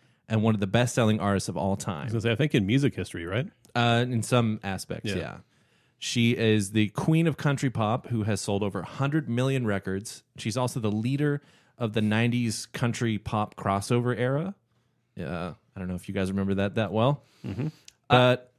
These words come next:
Speaker 3: yeah, I remember it. Uh, but I think that I remember it differently. I remember it, like,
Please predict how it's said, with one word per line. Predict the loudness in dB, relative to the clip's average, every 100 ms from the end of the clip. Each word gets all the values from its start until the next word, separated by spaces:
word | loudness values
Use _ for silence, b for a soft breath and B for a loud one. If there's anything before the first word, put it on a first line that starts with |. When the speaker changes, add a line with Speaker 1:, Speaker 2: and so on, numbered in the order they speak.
| -10
Speaker 3:
yeah, | 0 4
I | 4
remember | 4 2 0 -2 -4
it. | -6 _
Uh, | -4 -4 -2 -6 -6 -8 -10 -12 -12
but | -4 -4 -6 -18 -8
I | -8
think | -6 -8 -6 -4
that | -4 -4 _ _ _ -6
I | -2
remember | -2 -4 -4 -4
it | -6 -8
differently. | -10 -10 -16 -18 -20 _ _ _ _ -8
I |
remember | -4 -2 -2
it, | -2
like, | -8